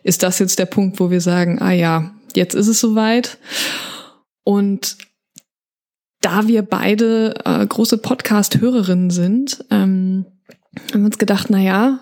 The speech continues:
wenn wir schon, ähm, keine Engagements haben oder keine Drehs, wenn wir gerade in unserem Beruf als Schauspielerin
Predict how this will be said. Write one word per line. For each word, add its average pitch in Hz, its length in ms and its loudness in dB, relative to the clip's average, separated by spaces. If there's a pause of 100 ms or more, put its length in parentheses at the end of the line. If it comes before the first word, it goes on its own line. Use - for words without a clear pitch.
(140)
wenn 214 220 2
wir 220 120 0
schon, 214 520 0 (160)
ähm, 190 280 2
keine 196 280 2
Engagements 196 580 2
haben 214 320 2
oder 185 380 0
keine 190 300 0
Drehs, 233 540 0
wenn 202 180 2
wir 190 80 0
gerade 185 260 0
in 185 180 0
unserem 190 260 2
Beruf 214 480 0
als 196 200 0
Schauspielerin 226 640 0